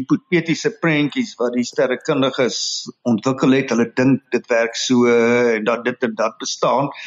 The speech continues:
en dan is dit baie bevredigend indien, eh, soos die, eh, waarnemingstegnologie verbeter, hulle dit dan uiteindelik kan, kan sien, en hulle juist die toerusting so ontwikkel om dit wat hulle dink bestaan te kan waarneem, en hulle het geweet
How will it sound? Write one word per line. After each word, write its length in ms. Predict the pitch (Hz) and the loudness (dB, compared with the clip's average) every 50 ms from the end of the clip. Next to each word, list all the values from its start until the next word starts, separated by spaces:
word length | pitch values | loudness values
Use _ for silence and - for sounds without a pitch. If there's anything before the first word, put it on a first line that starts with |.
| - - - _ | -18 -18 -20 _
en 60 | - | -6
dan 100 | - 120 | -4 -4
is 60 | 120 - | -2 -2
dit 120 | 135 123 | -2 0
baie 420 | 110 110 135 143 143 135 127 123 - _ _ _ _ _ _ - | 0 0 0 2 2 2 0 0 -2 _ _ _ _ _ _ -6
bevredigend 840 | 123 - - - - 190 175 170 160 156 127 - 143 127 120 - - 131 | -6 -4 -4 0 0 2 2 2 2 0 0 0 0 0 -2 -2 -4 -6
indien, 340 | 113 - _ 127 127 143 135 | -6 -4 _ 0 2 2 2
eh, 280 | 127 123 120 123 123 | 2 2 2 0 0
soos 300 | 120 - - 135 120 - | -4 -4 -2 -2 -2 -2
die, 120 | - 120 - _ | -2 -6 -6 _
eh, 300 | - - 107 107 107 101 98 - _ _ - | -6 -4 -2 0 -2 -2 -4 -8 _ _ -2
waarnemingstegnologie 1300 | 113 110 120 135 139 139 131 131 123 - - - 127 110 - - 123 113 110 113 - - - 160 143 - | 0 0 2 2 2 4 4 4 2 2 0 0 -2 -2 -2 -6 -6 -4 -4 -4 -4 -4 -2 -2 -2 -2
verbeter, 640 | - 120 110 - 117 127 131 127 - 123 113 113 - - - - - - _ - 98 | -4 -8 -6 -2 0 0 0 0 0 -2 -2 -2 -4 -8 -20 -20 -20 -20 _ -6 -2
hulle 160 | 107 123 120 | 0 2 2
dit 120 | 120 120 120 | 2 2 2
dan 200 | 110 104 101 92 | 2 0 -2 -4
uiteindelik 560 | - - - - - 165 175 156 135 113 - - | -12 -14 -8 -2 0 2 4 4 2 0 0 -2
kan, 280 | 113 107 110 104 101 - _ _ _ | -2 -2 -2 -6 -8 -10 _ _ _
kan 200 | - 101 - - | -6 -6 -4 -6
sien, 420 | - - - - 170 127 120 156 - _ _ - - - _ _ | -8 -4 0 2 2 2 2 0 -4 _ _ -20 -20 -20 _ _
en 200 | - - 120 117 | -6 -2 0 2
hulle 180 | 113 120 123 123 | 2 2 2 2
juist 320 | 117 120 160 151 - - 135 | 2 2 2 0 0 0 -2
die 80 | - - | -4 0
toerusting 440 | - 170 147 147 - - 156 123 | 0 0 0 0 0 -2 -4 -4
so 180 | - - 156 143 135 120 | -2 -2 -2 0 0 0
ontwikkel 640 | 110 104 110 147 165 160 - 120 104 117 131 127 - - - _ _ _ - | 0 0 0 0 0 0 0 0 2 2 0 -2 -4 -10 -20 _ _ _ -2
om 240 | - 165 160 139 113 | 0 2 2 2 2
dit 200 | 131 147 143 - | 2 0 0 0
wat 140 | 143 - 151 | 0 0 2
hulle 160 | 135 123 113 110 - | 2 2 2 2 0
dink 240 | 135 160 180 165 - | 2 2 2 2 0
bestaan 680 | 131 123 - - - - 143 127 127 131 131 127 131 131 - _ _ _ _ _ - | -2 -4 -2 -2 -2 0 0 2 2 2 2 0 0 -2 -4 _ _ _ _ _ -4
te 100 | 180 175 | -2 0
kan 220 | - 165 135 117 | 0 0 0 0
waarneem, 540 | 113 113 107 110 120 117 117 127 131 135 135 | 0 0 0 0 0 0 0 0 0 0 -2
en 100 | 117 110 | -2 -2
hulle 140 | 110 110 110 | -4 -4 -6
het 120 | - - | -8 -8
geweet 380 | 127 113 101 123 139 143 143 | -8 -2 0 2 2 2 0